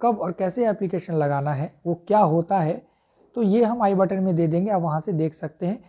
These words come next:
क्योंकि इस पर हमने पहले ही अपना एक वीडियो बना दिया है और बहुत डिटेल में बनाया है। आइए हम आज अपने टॉपिक पर आते हैं, जो कि मेरा आज का टॉपिक है डिस्चार्ज पिटीशन, डिस्चार्ज एप्लीकेशन कह सकते हैं,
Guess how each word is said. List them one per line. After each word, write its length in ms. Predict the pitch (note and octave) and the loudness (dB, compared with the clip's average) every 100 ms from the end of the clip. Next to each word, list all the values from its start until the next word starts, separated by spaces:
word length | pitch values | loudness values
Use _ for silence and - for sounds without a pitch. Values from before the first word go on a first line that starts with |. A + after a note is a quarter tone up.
| _ - | _ -8
क्योंकि 180 | F#3 | -4
इस 160 | G3 G3+ | -2 -4
पर 200 | - A#3 | -4 -4
हमने 260 | F3 F3+ F#3 | 0 0 -2
पहले 260 | E3+ E3 | -2 0
ही 120 | F#3+ | 0
अपना 240 | F3+ D#3 D3+ | 0 -2 -4
एक 200 | G#3 E3+ | -4 -4
वीडियो 340 | D3 E3 C#4+ - _ _ _ G#3 | 0 0 -2 -8 _ _ _ -2
बना 200 | G3 C#3+ | 0 0
दिया 260 | C3+ C3 | -4 -8
है 220 | B2+ C3+ - _ _ _ _ - | -12 -18 -20 _ _ _ _ -6
और 60 | F#3 | 0
बहुत 180 | G3+ | 2
डिटेल 380 | F3 F#3 A3+ A3 | 2 2 4 4
में 160 | E3 C#3+ | 2 -2
बनाया 300 | C#3 C#3+ D#3 | -6 -12 -18
है। 160 | D#3+ - _ _ _ _ _ _ - F#3 | -20 -20 _ _ _ _ _ _ -6 2
आइए 200 | A3+ B3+ | 4 4
हम 140 | B3 | 4
आज 240 | G#3+ G#3+ - - | 2 0 -4 -10
अपने 220 | G3+ C4 | -4 -2
टॉपिक 320 | G#3+ F3 E3 D3 | 0 0 -2 -4
पर 120 | D#3 | -2
आते 240 | C#3 - | -2 -4
हैं, 120 | F#3+ | -4
जो 100 | G3+ | -4
कि 120 | G3+ G3+ | -4 -2
मेरा 160 | G3 | -2
आज 240 | G#3 G3 - | 0 0 0
का 100 | D#3+ | -4
टॉपिक 380 | D#3+ D3 D3+ | -4 -6 -6
है 120 | A3+ C#4 | -6 -4
डिस्चार्ज 500 | G3 D#3+ - G3 F#3 | -4 -4 -2 -2 -2
पिटीशन, 400 | D3+ C#3 C3 _ _ _ - | -10 -14 -16 _ _ _ -8
डिस्चार्ज 400 | F3+ - G3+ F3 | -6 0 -2 0
एप्लीकेशन 520 | D#3+ E3 D3 D3+ G3+ | -4 -4 -6 -6 -8
कह 140 | G#3 | -8
सकते 340 | D#3 D3+ - D3 | -8 -8 -14 -18
हैं, 140 | C#3 | -20